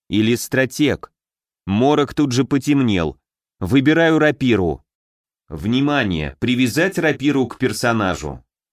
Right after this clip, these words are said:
"Привязать". "Внимание! Выберите шестого заклятого врага".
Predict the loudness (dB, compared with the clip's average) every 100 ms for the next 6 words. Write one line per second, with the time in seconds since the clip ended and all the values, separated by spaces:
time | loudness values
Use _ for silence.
0 | -2 2 2 4 2 2 -2 -12 _ _
1 | _ _ _ -8 -2 0 0 0 2 2
2 | 2 0 0 0 0 -2 0 -2 0 0
3 | 0 0 -2 0 0 0 0 0 0 0
4 | 2 0 0 -6